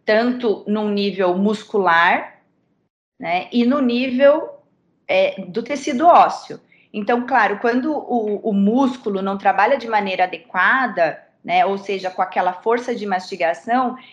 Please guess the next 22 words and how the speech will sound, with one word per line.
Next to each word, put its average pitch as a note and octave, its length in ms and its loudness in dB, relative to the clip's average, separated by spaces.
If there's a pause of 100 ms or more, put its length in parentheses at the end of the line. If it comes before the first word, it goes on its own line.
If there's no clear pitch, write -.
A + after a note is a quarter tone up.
(100)
ele A3+ 220 -4
diminui B3+ 960 -2
esse G#3 240 -2
estímulo A3+ 600 -2
pro F#3 120 -8
tecido F#3 520 -6
ósseo. D#3+ 460 2
Então, A3 400 2 (160)
tem B3 200 -2
sido B3+ 320 -2
reportado G#3 840 0
que B3+ 100 -6
alterações G3+ 840 -2
ósseas, F#3 400 2
tanto G#3+ 480 -6 (360)
em G3 220 -8
corpo G#3+ 460 0
de - 120 -14
mandíbula, E3+ 840 0
ângulo G3 520 0
e F#3 100 2
até G3+ 600 2